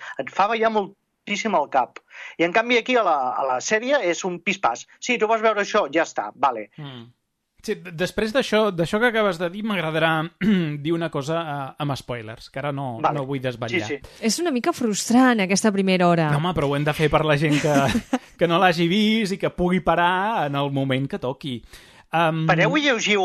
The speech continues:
Speaker 1: el llibre, per favor, si no ho heu
Speaker 2: <laughs> Sí.
Speaker 1: fet abans.
Speaker 2: Això també seria molt interessant. Per altra banda, l'aspecte visual, que jo crec que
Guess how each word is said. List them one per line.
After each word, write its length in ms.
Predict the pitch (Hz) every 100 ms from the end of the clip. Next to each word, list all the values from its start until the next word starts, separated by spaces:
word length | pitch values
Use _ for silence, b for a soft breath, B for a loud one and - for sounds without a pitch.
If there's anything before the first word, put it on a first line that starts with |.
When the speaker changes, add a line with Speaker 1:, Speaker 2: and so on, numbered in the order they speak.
| 175
Speaker 1:
el 80 | 165
llibre, 300 | 175 151 165
per 140 | 160 139
favor, 460 | - 139 151 214 196
si 140 | 180
no 80 | 165
ho 80 | 160
heu 60 | 202
Speaker 2:
<laughs> 60 |
Sí. 20 | 165
Speaker 1:
fet 160 | 165 151
abans. 480 | 147 165 156 208 - B B B 170
Speaker 2:
Això 220 | - 175
també 240 | 180 170 165
seria 220 | 160 151 143
molt 160 | 139
interessant. 560 | 139 135 127 123 131 123 B B B B
Per 80 | 175
altra 240 | 196 226 240
banda, 300 | 208 175 151
l'aspecte 460 | 151 - 196 - 220
visual, 540 | 214 160 160 156 135
que 140 | 123 147
jo 80 | 151
crec 220 | 160 160
que 120 | 175